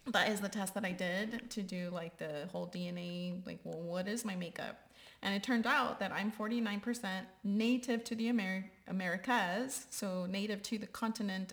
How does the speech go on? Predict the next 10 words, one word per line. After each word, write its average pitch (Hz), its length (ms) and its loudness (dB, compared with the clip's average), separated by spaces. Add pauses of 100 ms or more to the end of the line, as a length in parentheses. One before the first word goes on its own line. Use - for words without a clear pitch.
of 196 220 0
the 196 140 -2
Americas. 190 800 -2 (600)
And, 185 600 0 (140)
um, 175 500 -4 (160)
and 185 180 -2
so 180 200 0
in 180 260 -4
my 190 180 0
case, 190 460 -6